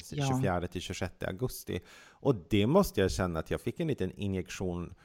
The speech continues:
Speaker 2: spruta i baken själv. För jag har också varit ute och sprungit nu nästan varenda morgon.
Speaker 1: Mm.
Speaker 2: Jag var, igår var jag inte, för då var jag på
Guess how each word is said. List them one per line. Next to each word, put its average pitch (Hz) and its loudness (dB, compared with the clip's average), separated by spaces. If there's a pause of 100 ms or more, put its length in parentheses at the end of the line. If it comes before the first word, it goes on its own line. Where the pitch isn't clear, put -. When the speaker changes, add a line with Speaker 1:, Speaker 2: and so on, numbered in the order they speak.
(520)
Speaker 2:
spruta - 4
i 92 2
baken 95 4
själv. 98 6
För - -4
jag 98 8
har 131 10
också 151 4
varit 190 6
ute 110 0
och 98 0
sprungit 95 0
nu 90 -2 (100)
nästan 135 -4
varenda 87 0
morgon. 85 -4 (600)
Speaker 1:
Mm. 214 10 (120)
Speaker 2:
Jag 107 -4
var, 95 0 (160)
igår 113 2
var 95 2
jag 90 0
inte, 92 -4
för - -14
då 87 -2
var 87 0
jag 78 -4 (240)
på - -2